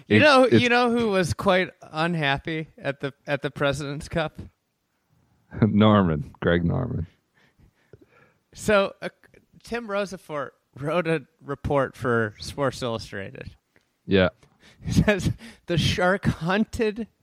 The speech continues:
Speaker 2: Finchem down in the lobby of the hotel."
Speaker 1: Oh,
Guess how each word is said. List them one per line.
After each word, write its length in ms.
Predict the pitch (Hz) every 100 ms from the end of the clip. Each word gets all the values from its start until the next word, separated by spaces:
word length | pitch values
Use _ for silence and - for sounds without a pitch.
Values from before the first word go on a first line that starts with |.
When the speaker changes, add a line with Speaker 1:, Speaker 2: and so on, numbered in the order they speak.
| _
Speaker 2:
Finchem 500 | 175 170 - 170 147
down 460 | 131 127 117 - 131 _ _
in 160 | - 139
the 120 | 131
lobby 460 | 120 120 127 123 135
of 120 | 117
the 80 | 120
hotel." 600 | - - - 113 - - _ - _ - -
Speaker 1:
Oh, 180 | 76